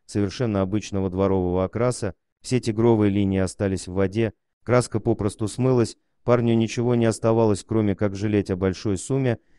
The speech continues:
потраченной на обычную собаку, и ругать себя за глупость. Он решил, что не сможет спокойно смотреть на свою ошибку, и отдал малыша своим родителям, которые окружили щенка любовью и заботой.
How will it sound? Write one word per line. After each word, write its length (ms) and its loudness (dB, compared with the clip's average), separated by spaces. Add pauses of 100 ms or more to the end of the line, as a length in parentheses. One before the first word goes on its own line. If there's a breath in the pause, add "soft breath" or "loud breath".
(180)
потраченной 580 0
на 160 2
обычную 420 -2
собаку, 500 -2
и 40 0
ругать 320 0
себя 260 -2
за 160 0
глупость. 460 -4 (280)
Он 140 -2
решил, 300 -2
что 180 -4
не 120 0
сможет 400 0
спокойно 520 0
смотреть 480 -2
на 80 -2
свою 320 0
ошибку, 540 -6 (240)
и 80 0
отдал 280 4
малыша 440 2
своим 340 -2
родителям, 600 0 (300)
которые 380 0
окружили 440 -4
щенка 520 -4 (300)
любовью 480 2
и 20 2
заботой. 640 0